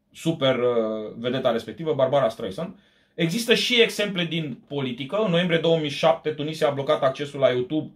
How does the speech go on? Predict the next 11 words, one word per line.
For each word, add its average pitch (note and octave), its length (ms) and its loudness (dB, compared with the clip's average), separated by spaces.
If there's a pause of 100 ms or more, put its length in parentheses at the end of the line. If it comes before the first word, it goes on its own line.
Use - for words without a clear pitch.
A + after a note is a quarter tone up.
(400)
după C#3 260 0
ce D3+ 100 2
acolo D3+ 220 6
au C3+ 60 6
fost D3+ 180 -4
postate D3+ 340 0
materiale C#3 460 0
cu C3+ 80 -10
deținuți, B2+ 580 -6
uh, A#2 240 -2 (380)
tunisieni. B2+ 640 0